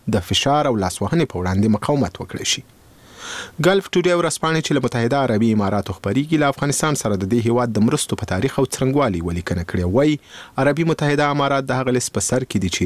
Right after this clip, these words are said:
د ناورینونو او بحرانونو پر مهال یې د افغانستان ملاتړ کړی، هغه که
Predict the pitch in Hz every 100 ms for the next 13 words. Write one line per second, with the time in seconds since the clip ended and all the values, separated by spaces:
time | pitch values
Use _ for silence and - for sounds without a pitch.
0 | 87 87 90 90 92 104 143 143 131 120
1 | 127 127 123 - 120 113 131 180 127 92
2 | 92 87 95 95 87 101 123 87 - 80
3 | - - - - 101 107 - 92